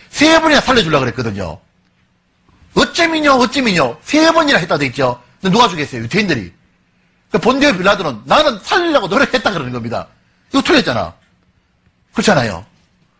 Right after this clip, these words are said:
그 다음에 여기 또 보면, 그 다음에 여기 보면은 뭐냐면은 십자가에 못 박혀 죽으시고 장사한 지 사흘 만에 죽은 자 가운데서 다시 살아나시며,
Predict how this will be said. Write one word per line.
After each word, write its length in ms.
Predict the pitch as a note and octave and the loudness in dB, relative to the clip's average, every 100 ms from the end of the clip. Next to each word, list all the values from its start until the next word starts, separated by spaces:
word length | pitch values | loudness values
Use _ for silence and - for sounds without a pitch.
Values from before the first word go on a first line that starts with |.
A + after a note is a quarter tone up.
| _ | _
그 100 | - | 0
다음에 200 | B3+ A#3+ | 2 2
여기 120 | A3+ | 0
또 80 | G#3 | 0
보면, 440 | G#3+ G3+ D3+ A#2+ - _ _ _ _ _ _ _ _ _ _ | 0 2 2 0 -8 _ _ _ _ _ _ _ _ _ _
그 60 | F#3 | 0
다음에 120 | G#3+ | 2
여기 80 | G#3+ | 2
보면은 260 | F#3+ E3 | 2 0
뭐냐면은 580 | C3 C3+ D#3 C#3 A2 G2 - _ _ - | 0 0 0 0 -2 -6 -14 _ _ -6
십자가에 580 | - B3+ - A#3 G#3+ F#3 | -2 -2 2 4 4 2
못 160 | G#3 | 0
박혀 340 | B3+ A#3+ B3 A3 | 0 0 0 0
죽으시고 600 | F3+ D#3 C#3 B2 G2+ - _ | 0 -2 0 -2 -2 -8 _
장사한 580 | - F3+ A#3 A#3+ A#3+ G#3+ | 0 2 2 2 2 2
지 160 | G#3 G3 | 0 0
사흘 340 | C4 C#4 B3+ | 2 2 2
만에 280 | A#3 G#3 F#3+ | 2 0 -2
죽은 260 | B3 A3+ G#3 | -2 -2 2
자 100 | F3 | 4
가운데서 420 | E3 D#3 D3+ D#3 | 2 2 0 0
다시 280 | F#3+ B3 G#3+ | 0 -2 -2
살아나시며, 840 | G#3 F#3+ D3 - C#3+ A#2 G2+ E2+ | 0 2 0 -2 -2 0 0 -4